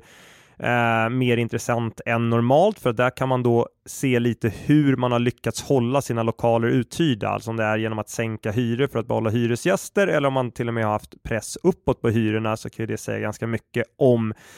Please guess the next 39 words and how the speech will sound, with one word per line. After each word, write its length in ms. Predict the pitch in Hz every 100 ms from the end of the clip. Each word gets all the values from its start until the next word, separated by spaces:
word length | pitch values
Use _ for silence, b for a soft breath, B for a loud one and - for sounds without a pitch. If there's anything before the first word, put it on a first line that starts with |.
| B -
intjäningen 600 | 156 127 - 123 117 117
i 60 |
bolaget 480 | 113 113 110 110 107
under 280 | 107 110 -
året 320 | 110 110 104
som 300 | - 104 104
kommer. 560 | - 170 135 104 98 110 B -
Sen 200 | 131 127
är 60 | - _ 135
alla 400 | 123 113 113 110
tecken 420 | - 113 - 107
på 80 | 110
operationell 400 | - - 110 110
svaghet 460 | 120 113 107 107
av 120 | 107
högsta 640 | 95 113 - - - 104 101
intresse. 600 | 110 - 131 - - 127
Jag 140 | 110
pratar 220 | 113 110
om 60 | 107
vakansgrader, 1000 | 104 - 113 110 107 - 117 117 110 113
jag 120 | 107
pratar 260 | 113 107 107
om 100 | 107
nettouthyrning 1120 | 107 - 110 104 - 107 107 107 107 110 -
och 200 | 110 -
även 400 | 110 101 104 104
B 200 | 113 107
D-orden 360 | 98 110 107 101
kommer 140 | 104
bli 100 | 101
väldigt 320 | 101 98 107
intressanta. 800 | 110 101 107 160 156 151 - 156 B B B
Och 200 | - 127
som 140 | 135
en 80 | 120
sista 520 | - - 120 - 120
poäng 300 | - 117 117
så, 120 | -